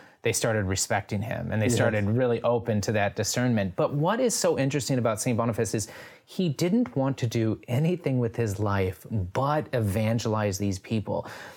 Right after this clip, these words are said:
Speaker 1: But he ended up having to go one after the other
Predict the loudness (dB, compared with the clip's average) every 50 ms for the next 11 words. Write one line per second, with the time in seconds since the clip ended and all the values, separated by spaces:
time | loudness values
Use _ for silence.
0 | -10 _ -6 -4 -2 -2 -2 0 0 0 0 2 2 2 2 2 0 -2 -2 -2
1 | 0 2 2 2 2 2 2 0 0 -2 -2 -2 0 0 2 2 2 2 0 -2
2 | -6 -12 -20 -20 -20 _ _ -4 0 0 2 2 2 0 0 -2 -2 -2 0 0
3 | 0 0 0 0 0 0 0 0 0 0 0 2 2 0